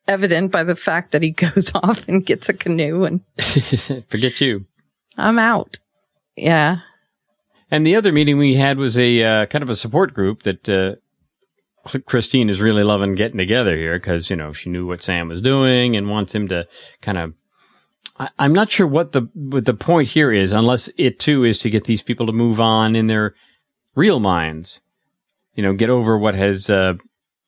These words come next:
Speaker 2: what has been happening. And, um, eh, may-, maybe I'm wondering, you know, this whole move on thing, maybe it's forget about the dome, move on with your lives,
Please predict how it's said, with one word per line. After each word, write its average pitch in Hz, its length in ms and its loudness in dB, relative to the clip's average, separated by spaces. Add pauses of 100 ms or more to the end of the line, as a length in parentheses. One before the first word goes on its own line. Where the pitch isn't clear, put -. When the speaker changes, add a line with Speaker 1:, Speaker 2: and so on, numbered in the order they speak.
(180)
Speaker 2:
what 113 140 2
has 104 140 0
been 104 120 2
happening. 101 640 0
And, 101 420 0
um, 92 300 -4 (760)
eh, - 180 -10
may-, 196 220 -8
maybe 180 500 2 (340)
I'm 160 120 0
wondering, 190 360 2
you 156 80 6
know, 143 100 4
this 139 160 -2
whole 160 120 2
move 143 240 4
on 127 240 2
thing, 98 200 0
maybe 160 240 0
it's 147 240 -6
forget 156 360 0
about 135 280 -2
the 113 60 -4
dome, 104 520 0 (540)
move 120 220 2
on 135 200 4
with 110 140 -2
your 107 100 2
lives, 104 680 0